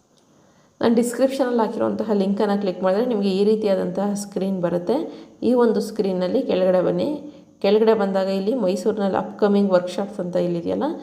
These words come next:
ಇದು ವೈಜಾಗಲ್ಲಿ ನಡೀತಾ ಇರೋಂಥದ್ದು. ಮೈಸೂರಲ್ಲಿ ಇಪ್ಪತ್ತಾರನೇ ಜುಲೈ ಇದೆಯಲ್ಲ, ಇಲ್ಲಿ ಬಂದು ಎನ್ರೋಲ್ now ಅಂತ ಇದೆಯಲ್ಲ, ಈ ಒಂದು ಎನ್ರೋಲ್ now ಮೇಲೆ ಕ್ಲಿಕ್ ಮಾಡಬೇಕಾಗುತ್ತೆ. ಕ್ಲಿಕ್ ಮಾಡಿದ್ರೆ ನಿಮಗೆ ಈ ರೀತಿಯಾದಂತಹ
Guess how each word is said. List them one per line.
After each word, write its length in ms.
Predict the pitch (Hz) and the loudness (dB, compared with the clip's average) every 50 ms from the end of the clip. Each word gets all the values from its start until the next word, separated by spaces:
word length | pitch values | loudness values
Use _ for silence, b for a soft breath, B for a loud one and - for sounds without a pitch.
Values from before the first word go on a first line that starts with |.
| B B B B B | B B B B B
ಇದು 280 | - 202 196 196 185 175 | -2 0 2 2 4 4
ವೈಜಾಗಲ್ಲಿ 540 | 180 180 180 180 202 196 196 190 185 180 175 | 4 4 4 4 2 2 2 2 0 0 0
ನಡೀತಾ 240 | 170 170 170 - 175 | -2 -4 -2 0 0
ಇರೋಂಥದ್ದು. 420 | 175 180 175 175 180 180 220 262 | 2 2 0 0 -2 -2 -2 -2
ಮೈಸೂರಲ್ಲಿ 580 | 285 226 185 185 202 202 233 226 202 208 208 208 | -2 -2 -2 -2 -2 -2 -2 -2 0 0 -2 -2
ಇಪ್ಪತ್ತಾರನೇ 500 | 202 208 202 196 196 196 185 180 185 175 | -2 -2 -2 -2 -2 -2 -2 -2 -4 -2
ಜುಲೈ 280 | 180 180 175 175 175 | -2 -2 0 0 0
ಇದೆಯಲ್ಲ, 240 | 170 170 175 180 226 | 0 0 0 0 0
ಇಲ್ಲಿ 260 | 254 214 202 208 220 | 0 0 2 2 2
ಬಂದು 240 | 220 196 190 202 269 | 2 0 0 -2 -2
ಎನ್ರೋಲ್ 480 | 269 240 202 190 190 202 208 202 196 190 | -2 -2 -2 0 2 2 2 2 2 0
now 120 | 185 185 | 0 -2
ಅಂತ 160 | 185 185 185 | -4 -4 -2
ಇದೆಯಲ್ಲ, 340 | 185 180 180 180 180 190 226 311 - B B B B B B | -2 -2 -2 -2 -2 0 -2 -2 -4 B B B B B B
ಈ 60 | 196 | 4
ಒಂದು 260 | 214 226 226 220 208 | 4 6 4 4 2
ಎನ್ರೋಲ್ 440 | 196 185 180 185 196 202 208 202 190 | 2 2 0 2 2 2 2 2 2
now 180 | 185 185 180 180 | 0 0 0 0
ಮೇಲೆ 200 | 180 175 185 190 | -2 -2 -4 -4
ಕ್ಲಿಕ್ 300 | - - 175 175 - 180 | -6 -6 -6 -6 -4 -2
ಮಾಡಬೇಕಾಗುತ್ತೆ. 920 | 175 175 175 185 175 180 180 190 175 170 - 208 220 - - B B B B B B B | -2 0 -2 -2 -2 -2 -4 -4 -4 -6 -6 -6 -6 -6 -8 B B B B B B B
ಕ್ಲಿಕ್ 260 | - 226 240 240 - | 2 2 2 4 2
ಮಾಡಿದ್ರೆ 280 | 240 226 214 202 196 190 | 2 2 2 2 0 0
ನಿಮಗೆ 360 | 185 185 180 180 208 226 254 220 | -2 -2 -2 0 0 2 2 2
ಈ 40 | |
ರೀತಿಯಾದಂತಹ 600 | 185 185 175 180 180 180 180 180 175 175 - 214 | 0 -2 -2 -2 -2 -2 0 -2 -4 -6 -6 -6